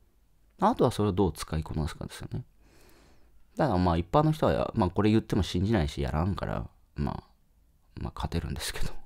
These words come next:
ありがとうございます。電話しただけで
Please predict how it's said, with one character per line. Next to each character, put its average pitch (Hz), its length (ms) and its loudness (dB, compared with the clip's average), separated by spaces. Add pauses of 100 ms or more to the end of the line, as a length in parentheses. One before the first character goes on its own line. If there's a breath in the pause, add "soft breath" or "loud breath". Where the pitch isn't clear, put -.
(400 soft breath)
あ - 40 -10
り - 80 -8
が - 60 -8
と - 80 -16
う - 20 -20
ご - 60 -18
ざ - 60 -20
い - 40 -20
ま - 80 -20
す。 - 320 -20 (1400 soft breath)
電 87 260 2
話 92 140 4
し - 60 -8
た 82 80 -2
だ 82 120 -2
け 82 100 -4
で 52 180 -8